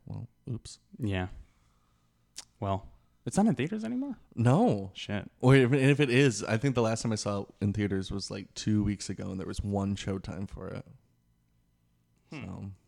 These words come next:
Speaker 1: meanwhile, The Big Stick, Sick is still in theaters and out on D V D.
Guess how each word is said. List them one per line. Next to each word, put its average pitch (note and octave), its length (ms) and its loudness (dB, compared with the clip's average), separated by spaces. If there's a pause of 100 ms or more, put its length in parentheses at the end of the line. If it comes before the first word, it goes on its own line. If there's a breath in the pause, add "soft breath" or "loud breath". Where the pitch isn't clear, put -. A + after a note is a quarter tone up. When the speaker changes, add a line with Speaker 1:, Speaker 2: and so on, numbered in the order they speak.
(1400)
Speaker 1:
meanwhile, A2 500 4
The B2+ 60 0
Big G#2+ 220 4
Stick, - 300 -2
Sick - 320 0
is F#2+ 80 -10
still F#2 200 -8
in F#2 100 -8
theaters - 460 -8
and G2+ 260 -2
out - 180 -8
on F#2 220 -10 (140)
D F2+ 100 -8
V F2+ 120 -10
D. - 100 -14